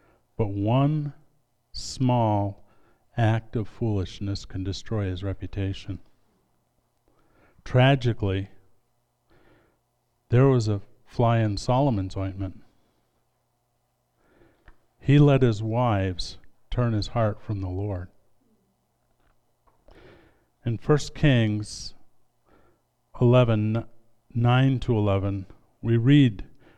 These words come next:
what God says to Solomon. "Now the Lord was angry with Solomon because his heart was turned away from the Lord,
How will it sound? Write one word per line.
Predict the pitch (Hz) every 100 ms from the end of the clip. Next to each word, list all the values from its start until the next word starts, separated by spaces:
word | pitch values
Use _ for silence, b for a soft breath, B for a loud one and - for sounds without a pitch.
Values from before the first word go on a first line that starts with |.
| b b b _ _ _ _ -
what | 117 110
God | 120 117 104
says | - 120 113
to | - 104
Solomon. | - 98 92 90 87 87 _ _ _ _ _ _ _ _ _ _ _ _ _ - - - _ _ _ b b b b b b b -
"Now | 143
the | 143 127
Lord | 113 131 156 151 143
was | 127 104 104
angry | 120 123 123 104 101
with | 95
Solomon | 90 - 101 101 104 104
because | 98 - - 104 95
his | - 117 -
heart | - 127 101
was | 110 -
turned | - 127 123
away | 107 110 107 98
from | - 101
the | 95
Lord, | 104 104 98 90